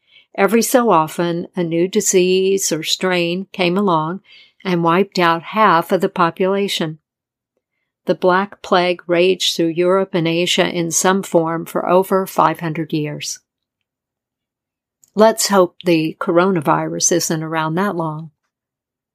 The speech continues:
So how did the people of medieval Earth finally get this disease under control? Clearly, there was no understanding of science or medicine.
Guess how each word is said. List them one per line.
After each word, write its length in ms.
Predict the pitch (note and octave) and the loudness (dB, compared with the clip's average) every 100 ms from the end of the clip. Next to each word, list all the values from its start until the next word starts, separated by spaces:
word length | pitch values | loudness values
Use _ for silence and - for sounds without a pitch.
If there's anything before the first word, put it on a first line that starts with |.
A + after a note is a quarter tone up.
| _ _ _ _ _ _ _ _ - | _ _ _ _ _ _ _ _ -4
So 200 | - C4 | 2 4
how 220 | B3+ D#4 | 6 6
did 140 | D#4 | 4
the 80 | C#4+ | 2
people 480 | - B3+ A3 G#3 G3+ | 0 -2 2 4 4
of 180 | G3 G3 | 2 0
medieval 600 | F#3+ G3 G3 F3+ F3+ - | 2 4 2 4 0 4
Earth 420 | F#3 D#3+ E3 - | 2 2 -2 -6
finally 440 | - G3 A3 A3+ | 0 2 2 -2
get 260 | G#3+ F#3+ F#3 | 0 0 0
this 240 | F#3+ F#3 | -2 -2
disease 580 | - F3+ - F3 F3 F3 | 0 0 2 2 2 2
under 280 | F#3+ F3+ F3+ | 0 0 -4
control? 640 | G3+ F3 G3+ F#3 G#3 D4 _ _ _ _ _ _ _ _ _ _ _ | -4 -4 0 2 0 -4 _ _ _ _ _ _ _ _ _ _ _
Clearly, 640 | - D#4+ D4 E3+ - - _ _ F3+ | 2 6 6 4 -2 -12 _ _ 0
there 180 | F#3 | 2
was 240 | F#3 F#3+ G#3+ | 4 2 2
no 300 | G#3+ A#3+ G#3+ | 2 4 2
understanding 720 | F3 E3+ - E3+ E3 D#3+ E3 | 0 -2 -2 -2 -2 -2 -6
of 100 | D#3+ | -6
science 600 | - E3+ D#3+ D#3+ E3 - | -2 0 0 -2 -6 -4
or 60 | E3 | -2
medicine. 640 | E3 G#3+ F#3 - E3 - | 0 0 0 -2 -6 -10